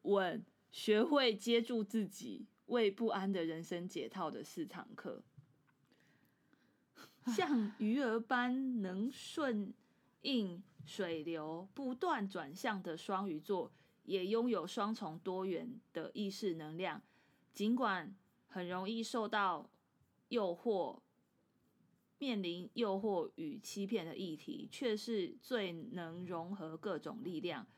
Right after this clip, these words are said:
不被过往定义的潜力成长股。在横渡二零二一年的变化，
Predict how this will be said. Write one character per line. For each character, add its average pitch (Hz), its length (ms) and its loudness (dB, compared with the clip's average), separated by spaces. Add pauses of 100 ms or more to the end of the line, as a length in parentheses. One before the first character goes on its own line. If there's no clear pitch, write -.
(160)
不 185 120 -2
被 208 300 2
过 202 320 0
往 123 220 -6
定 196 200 -2
义 175 200 -4
的 131 180 -8
潜 143 300 -6
力 170 160 -4
成 147 200 -14
长 147 300 -12
股。 - 180 -8 (480)
在 226 280 4
横 196 280 -2
渡 214 200 0
二 226 200 2
零 175 200 -2
二 202 200 0 (120)
一 190 220 -2
年 170 180 -2
的 185 120 -10
变 185 240 0
化， 175 240 0